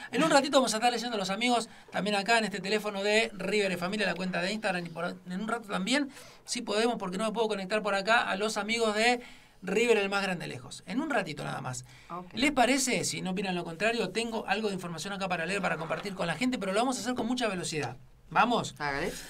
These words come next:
Speaker 1: Eh, a ver, aunque parezca lejano, la alegría será eterna, así que algunas perlitas de lo que fue una nueva eliminación del Millo, su ex clásico rival. Se escuchó mucho de la quinta, la quinta. Un detalle. Nunca antes ninguno de los dos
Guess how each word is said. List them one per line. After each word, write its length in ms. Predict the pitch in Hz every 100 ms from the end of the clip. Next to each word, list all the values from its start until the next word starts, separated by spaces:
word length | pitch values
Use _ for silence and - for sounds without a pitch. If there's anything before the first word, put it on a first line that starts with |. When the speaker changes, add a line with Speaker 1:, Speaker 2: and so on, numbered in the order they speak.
| - -
Speaker 1:
Eh, 260 | - 208 208
a 120 | 240
ver, 240 | 220 175 -
aunque 220 | 196 226
parezca 300 | 277 294 285
lejano, 340 | 226 247 254 220
la 100 | 208
alegría 300 | 208 233 247
será 220 | 214 220
eterna, 500 | 220 269 254 254 247
así 320 | - 180 - 285
que 200 | 269 254
algunas 360 | - 214 269 269
perlitas 340 | 226 247 247
de 60 | 214
lo 100 | 196
que 140 | 202
fue 180 | 196 247
una 100 | 233
nueva 160 | 214 220
eliminación 460 | 214 202 185 226
del 140 | 220 202
Millo, 280 | 226 226 190
su 200 | 208 214
ex 300 | 247 - - -
clásico 420 | - 175 170 156
rival. 360 | 180 277 214 143 - - - - -
Se 140 | -
escuchó 320 | 269 269 294
mucho 320 | 285 294 269 247
de 80 |
la 140 | 240 233
quinta, 600 | 302 285 269 262 247 226
la 140 | 214
quinta. 460 | 208 269 254 226 -
Un 200 | 311 330
detalle. 640 | 285 214 170 127 - 127 - - - - -
Nunca 540 | 233 339 339 269 254
antes 280 | 285 262 240
ninguno 440 | 190 214 277 254
de 80 | 247
los 140 | 240 202
dos 280 | 240 240